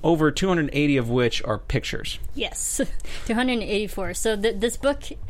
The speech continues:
Speaker 2: the, if you're actually following along, the actual book of The Invention of Hugo Cabret,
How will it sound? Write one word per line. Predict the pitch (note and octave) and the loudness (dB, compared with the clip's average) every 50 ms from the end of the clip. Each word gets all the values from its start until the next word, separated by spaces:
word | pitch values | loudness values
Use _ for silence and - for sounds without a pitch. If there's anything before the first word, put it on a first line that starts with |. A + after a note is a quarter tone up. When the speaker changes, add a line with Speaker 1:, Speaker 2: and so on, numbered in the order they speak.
| - - - | -8 -6 -4
Speaker 2:
the, | G#3+ G3 G#3 G3 - G#3 - G#3 | -2 0 0 -2 -2 -4 -4 -4
if | F#3 - | -4 -4
you're | G#3+ G3 F#3 E3 | -4 -4 -2 -2
actually | F#3+ F#3 F3 - - G3 F#3+ F#3+ F#3 F#3 F#3 F#3 F3+ - | -2 -2 -2 -4 -4 -2 -2 -2 0 -2 -2 -2 -2 -2
following | - A3 G#3+ G3+ F#3+ F#3+ F#3+ | 0 0 0 0 0 -2 -2
along, | F#3+ G3 G3+ G3+ G3 F#3 | -4 -4 -4 -4 -2 -2
the | F#3+ | -2
actual | F3+ F#3+ F#3+ - - G3 | -2 -2 -4 -4 -4 -4
book | F#3+ F3+ G3 F#3+ F3+ - | -2 -2 -2 -2 -2 -2
of | F#3+ F#3 F#3 | -4 -4 -4
The | F#3+ F#3+ | -4 -4
Invention | F#3 F#3+ F#3+ G#3 G3 F#3 - G3+ G3 | -4 -2 -2 -2 -2 -2 -4 -4 -4
of | G3 F#3 | -4 -4
Hugo | - G3+ F#3+ F#3+ F#3+ | -4 -4 -4 -4 -4
Cabret, | F#3 - G3+ F#3+ F#3+ G3 F#3 F#3+ - | -4 -4 -4 -2 -2 -2 -2 -2 -2